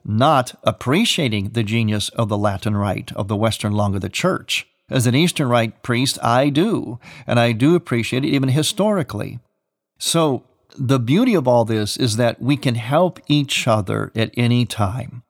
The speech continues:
The Latin Rite has been that place for the Eastern churches to land, especially in America, through many ups and downs of our own history. They continue to be a rock.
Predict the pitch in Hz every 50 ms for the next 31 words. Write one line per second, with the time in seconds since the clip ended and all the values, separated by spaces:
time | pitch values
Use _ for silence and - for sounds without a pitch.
0 | _ _ - 98 98 101 107 117 127 127 131 135 127 120 107 120 120 107 - -
1 | 123 117 113 113 117 117 117 - - - 113 113 120 117 - - - 107 104 98
2 | 101 - - 117 120 131 123 - - 135 120 - - 127 127 - 131 127 - -
3 | - 117 107 107 117 113 113 120 123 127 113 101 - - 123 120 - - 117 107
4 | 104 104 107 110 117 123 120 - 135 131 127 - - 110 104 101 104 110 120 127
5 | 127 127 123 117 - - - - - - 117 117 - - 120 110 110 110 110 123
6 | 131 127 104 117 104 107 107 110 123 120 104 131 120 - - 156 180 208 190 -
7 | _ _ - 120 - - 117 104 - 139 143 147 139 135 131 120 135 135 135 -
8 | 123 117 107 104 110 120 123 151 165 - -